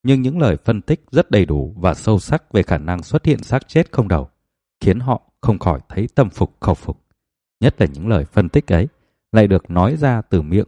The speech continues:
của một cô gái trẻ. Đến cả La Phi cũng phải khen ngợi. "Nói rất hay. Đây là những điều cô tự nghĩ ra?" Lương Ngầm thẻ lưỡi nói:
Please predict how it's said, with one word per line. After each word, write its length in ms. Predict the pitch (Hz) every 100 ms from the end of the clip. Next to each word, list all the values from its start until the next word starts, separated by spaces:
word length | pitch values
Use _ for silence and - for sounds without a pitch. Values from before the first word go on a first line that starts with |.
| _
của 120 | -
một 240 | 80 76 -
cô 180 | 95 85
gái 160 | 85
trẻ. 240 | - 80 - _ _ _ _ _ _ _
Đến 180 | - 127
cả 100 | 180
La 200 | 87 117
Phi 380 | 131 - 127 117 113 -
cũng 140 | 110
phải 180 | 139 95
khen 240 | - 101
ngợi. 120 | 92 90 _ _ _ _ _ _ _ _ _ _ _ _ -
"Nói 160 | 90
rất 160 | 104 131
hay. 200 | 113 95 - _ _ _ _ _ _ -
Đây 140 | 110
là 80 | 110
những 220 | 92 127
điều 260 | 135 101 87
cô 140 | 110
tự 160 | 107 110
nghĩ 260 | 98 123
ra?" 280 | 139 110 76 - _ _ _ _ _ _ _ -
Lương 200 | 101 104
Ngầm 200 | 98 76 -
thẻ 220 | - 82
lưỡi 240 | 69 82
nói: 220 | - 90